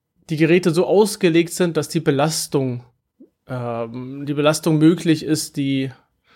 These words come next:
nee, nicht möglich, sondern dass die, dass das Gerät nicht überlastet werden kann.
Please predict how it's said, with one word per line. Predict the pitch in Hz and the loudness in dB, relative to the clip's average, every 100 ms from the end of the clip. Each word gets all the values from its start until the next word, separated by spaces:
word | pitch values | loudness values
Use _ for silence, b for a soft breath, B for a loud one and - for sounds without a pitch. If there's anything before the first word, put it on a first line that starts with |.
| b b _ | b b _
nee, | 131 | -10
nicht | 127 | -6
möglich, | 139 165 - 190 | 0 0 0 -4
sondern | 165 147 | -4 -4
dass | 139 - | -6 -8
die, | 147 139 | -8 -8
dass | 143 131 | -8 -12
das | 135 | -6
Gerät | 160 156 170 | 2 2 4
nicht | 170 160 | 0 0
überlastet | 175 151 151 156 156 - | 0 2 2 2 -2 -2
werden | 113 123 | -6 -6
kann. | - 113 98 | -12 -14 -14